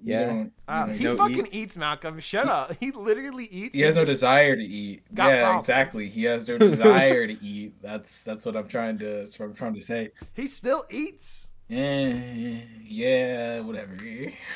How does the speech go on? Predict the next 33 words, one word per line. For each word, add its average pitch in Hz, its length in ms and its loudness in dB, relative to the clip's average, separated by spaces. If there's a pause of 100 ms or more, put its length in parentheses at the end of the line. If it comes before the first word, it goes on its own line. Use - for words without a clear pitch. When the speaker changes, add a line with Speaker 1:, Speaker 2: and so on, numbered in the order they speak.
(1300)
Speaker 1:
But 127 100 -2
he 143 100 -4
doesn't 131 180 -2
feel 147 120 0
the 120 80 -2
need 135 400 -2
to. - 180 -6
He 98 60 -8
doesn't 247 160 -2
have 240 100 -2
the 254 60 -2
desire. 247 640 4
The 101 80 -8
desire 135 600 6
is 117 140 -4
what, 117 260 -2 (380)
is 117 120 -10
what 139 260 2 (120)
is, 120 280 -8
Speaker 3:
Oh 123 240 -10
Speaker 1:
is 113 80 -12
Speaker 3:
my - 20 -14
Speaker 1:
supposed 123 340 -4
to - 60 -8
Speaker 3:
God. 117 40 -6
Speaker 1:
be 113 440 -4
emphasized 110 640 -6
here. 113 440 -8 (680)
That's 214 140 -6
like 240 140 -4 (520)
part 254 140 -6
Speaker 3:
Is - 80 -10
it? 330 160 -16